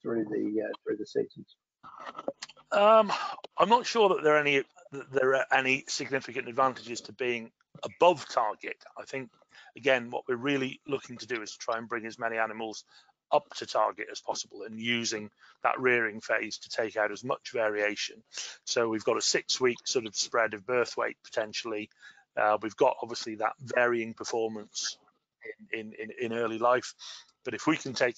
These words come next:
Speaker 2: every step of the rearing process and, and end up like a funnel, if you like, so that what we produce at the other end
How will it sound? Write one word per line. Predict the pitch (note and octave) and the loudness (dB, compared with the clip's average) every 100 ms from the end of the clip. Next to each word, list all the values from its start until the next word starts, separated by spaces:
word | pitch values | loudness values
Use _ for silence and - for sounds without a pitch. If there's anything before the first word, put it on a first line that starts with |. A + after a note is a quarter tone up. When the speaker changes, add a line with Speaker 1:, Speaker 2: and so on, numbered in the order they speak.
| - | 0
Speaker 2:
every | C3+ B2 A#2 | 0 0 -4
step | - C#3 - | -2 -2 -4
of | |
the | A2 | -6
rearing | A#2 A2+ G#2 G2 _ _ | -4 -2 -4 -10 _ _
process | - A2+ A2 A#2+ - - - - - - | -4 -2 -2 -6 -8 -10 -12 -18 -14 -4
and, | A2 A2 - | -2 -2 -4
and | A2+ | -2
end | B2 A#2+ | -2 0
up | C3 - | -4 0
like | A#2+ - | -2 -2
a | |
funnel, | B2+ - C#3+ B2+ | 0 2 4 4
if | A2 G#2+ | 2 -4
you | |
like, | G#2+ G#2 - | -4 -4 -4
so | - A2+ | -6 -4
that | A#2 | -6
what | B2 B2 | -6 -6
we | A2 | -8
produce | - G#2+ A2+ - | -10 -8 -4 -4
at | - | -4
the | A#2 | -4
other | A2+ G#2+ | -2 0
end | A#2+ A2 A2 | 0 0 -6